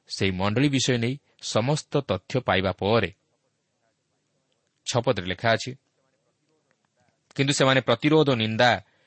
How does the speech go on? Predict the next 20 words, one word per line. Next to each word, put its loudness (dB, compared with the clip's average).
କରିବାରୁ 0
ସେ -2
ଆପଣା -4
ବସ୍ତ୍ର -6
ଝାଡ଼ି -2
ସେମାନଙ୍କୁ -6
କହିଲେ, 0
'ଆପଣମାନଙ୍କ 2
ରକ୍ତ 2
ଆପଣମାନଙ୍କ 2
ମସ୍ତକ -2
ଉପରେ -2
ବର୍ତ୍ତୁ, -2
ମୁଁ -8
ନିର୍ଦ୍ଦୋଷ। -2
ଏଣିକି 0
ମୁଁ 0
ବିଜାତିମାନଙ୍କ 0
ନିକଟକୁ -4
ଯିବି।'" -12